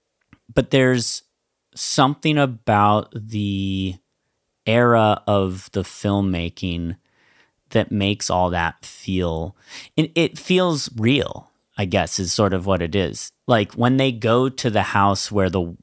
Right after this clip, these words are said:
you know, family is lived, the, the house that was built on top of the well,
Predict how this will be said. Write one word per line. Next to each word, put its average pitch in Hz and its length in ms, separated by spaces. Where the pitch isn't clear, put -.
you 101 140
know, 85 100
family 95 480
is 87 220
lived, 87 280
the, 90 220
the 98 260
house 131 300
that 123 60
was 104 140
built 98 360
on 92 220
top 92 280
of 80 200
the 92 100
well, 85 600